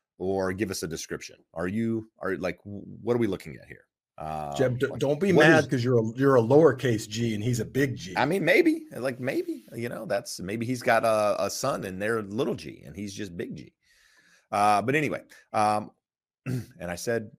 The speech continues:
Speaker 1: he, it could be a she, who knows? Uh, but anyway, when will inventory improve is the question. And there's another question along the same lines, basically asking, will, will, oh, you're, you're asking the same question. You,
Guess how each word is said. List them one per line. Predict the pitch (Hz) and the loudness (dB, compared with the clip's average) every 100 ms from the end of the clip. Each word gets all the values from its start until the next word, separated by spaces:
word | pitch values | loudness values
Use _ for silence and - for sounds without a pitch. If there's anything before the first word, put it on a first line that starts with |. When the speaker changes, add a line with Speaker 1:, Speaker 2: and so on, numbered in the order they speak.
| _ | _
Speaker 1:
he, | - 208 170 | -6 -4 -4
it | 69 60 - | -8 -12 -12
could | 76 78 | -10 -8
be | 82 98 | -8 -6
a | |
she, | 107 147 98 | -6 -6 -6
who | 78 98 120 | -8 -8 -2
knows? | 170 143 90 - - - - | 0 0 -2 -12 -20 -10 4
Uh, | 113 120 | 6 8
but | 147 | 8
anyway, | 214 117 78 | 8 6 2
when | 107 202 220 | 2 4 6
will | 196 - | 6 6
inventory | 139 135 127 135 127 | 2 2 2 4 4
improve | 120 117 104 98 101 | 2 -2 -2 -2 -4
is | 98 | -6
the | 113 | -8
question. | - 98 87 - | -4 -2 -2 -2
And | 139 151 | -4 -2
there's | 160 135 | -2 0
another | 147 165 | 0 0
question | 165 127 110 113 | 2 2 2 -2
along | 104 107 107 | -2 -2 -4
the | 98 | -6
same | 110 104 | -6 -4
lines, | 110 107 101 95 | -2 -2 -4 -6
basically | 101 98 - 92 | -4 -4 -2 -2
asking, | 95 95 95 90 | -2 -4 -8 -4
will, | 120 123 | 0 0
will, | 113 110 - | 0 -2 -2
oh, | 98 80 - | -2 -4 -6
you're, | 95 | -6
you're | 90 95 | -4 0
asking | 98 101 90 80 | 0 -2 -6 -12
the | |
same | - 80 | -12 -14
question. | 71 69 - | -12 -14 -14
You, | 80 92 | -10 -10